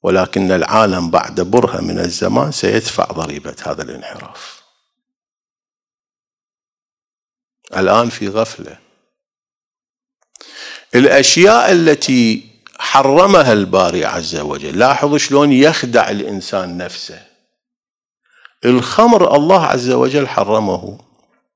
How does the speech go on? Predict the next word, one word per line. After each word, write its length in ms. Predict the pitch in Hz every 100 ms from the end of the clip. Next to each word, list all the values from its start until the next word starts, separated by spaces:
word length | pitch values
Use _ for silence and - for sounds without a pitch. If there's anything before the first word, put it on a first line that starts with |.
| _ _ _ _ _ _ _ _ _ _ _ _ _ _ _ _ _ _ _ _ _ _ _ - - -
ونجسه، 920 | 98 104 87 101 110 - 87 85 85